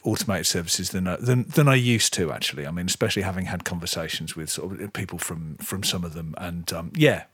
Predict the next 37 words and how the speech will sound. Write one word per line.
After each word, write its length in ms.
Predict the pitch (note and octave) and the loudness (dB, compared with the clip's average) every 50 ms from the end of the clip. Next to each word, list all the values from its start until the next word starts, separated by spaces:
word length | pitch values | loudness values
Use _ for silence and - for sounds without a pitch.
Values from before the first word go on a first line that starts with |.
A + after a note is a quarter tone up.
| _ - | _ 0
it, 180 | B2+ C#3+ A#2+ - | 0 0 0 2
it's, 240 | - C#3 A#2 - - | 2 2 2 2 0
it's 320 | - - - B2+ G#2+ - - | 0 0 0 0 0 2 2
not, 640 | B2 A#2+ B2+ A#2+ G#2+ - - - - - - - - - | 4 4 4 4 4 2 0 0 0 0 0 -2 -4 -6
uh, 160 | E2+ E2 - - | -8 -8 -6 -6
it, 200 | A#2+ C3+ D3 - _ | -6 -6 -6 -8 _
it, 200 | - A#2+ A#2 A2+ - G#3+ - - | -4 -4 -4 -4 -6 -10 -8 -6
it's 180 | A#2+ - - | -6 -2 0
not 160 | B2 A#2+ A2+ | 2 2 2
as 80 | A2+ - | 4 4
simple 320 | - - A#2+ G2+ - G2+ | 4 2 2 2 2 0
as 100 | G2 F#2+ | 0 2
I 160 | - F2+ F2 F2 | 2 2 0 0
at 120 | C2+ D2+ | -2 -4
first 280 | - - F#2+ F2 - - | -2 -2 -2 -2 -2 -4
thought 240 | - F#2 E2+ E2 - | -4 -4 -4 -4 -6
it 100 | D#2 - | -6 -4
was. 320 | E2 D#2 A1+ G#1 - - - - - - - - - - - _ _ - - _ _ | -4 -6 -6 -6 -10 -12 -14 -14 -18 -20 -20 -20 -20 -20 -20 _ _ -18 -20 _ _
But 400 | - F#3+ D#3 G#2 F#2 - - - - - - - - - - - - - - - _ _ _ _ - - | 8 8 8 8 6 2 -4 -6 -6 -8 -14 -16 -16 -16 -16 -18 -18 -20 -20 -20 _ _ _ _ 4 6
if 180 | F#3+ F#3 - | 6 6 8
I 160 | F#3+ G3 A#3+ | 8 8 8
send 400 | A3+ - - - A3+ A#3 A3 G3+ | 8 8 8 8 8 8 10 8
off 180 | F#3+ D#3 C#3+ - | 8 6 6 4
something 540 | - - D#3+ B2+ A2 - - G#2+ G2 F#2 F2 | 6 6 6 4 4 2 2 2 2 2 0
to 460 | - - - A2+ G#2 G2 F#2 F2 D#2+ | 0 2 4 4 4 4 2 0 -2
an 140 | F#2+ G#2+ G#2 | -2 0 0
automated 400 | G#2+ G#2 F2+ - G2+ F#2 - - | 0 0 2 0 0 -2 0 0
mastering 340 | G2+ G2+ G#2+ - - G2 E2 | 0 0 0 0 0 -2 -2
service, 480 | - - - A1 A1 A1+ - - - - - _ _ - | -2 -2 -4 -4 -4 -6 -6 -8 -8 -8 -12 _ _ -4
um, 260 | G#2+ G#2+ G2+ G2+ F#2 - - _ _ _ - | -2 -2 0 0 -2 -4 -8 _ _ _ 2
I'd 260 | A2+ B2+ E3+ B3 - | 6 6 6 6 6
be, 140 | - A3+ G3 - _ _ _ _ - - - _ - | 4 2 2 0 _ _ _ _ -8 -8 -8 _ -8
I, 80 | - - - _ _ _ - | -8 -8 -10 _ _ _ -6
I, 240 | - - - G3 F#3+ F3+ | 0 2 4 4 4 4
I 80 | - F#3+ | 2 2
just 160 | F#3 G3+ F#3 | 2 2 4
wonder 200 | A3 B3 C4+ D4+ | 4 4 6 6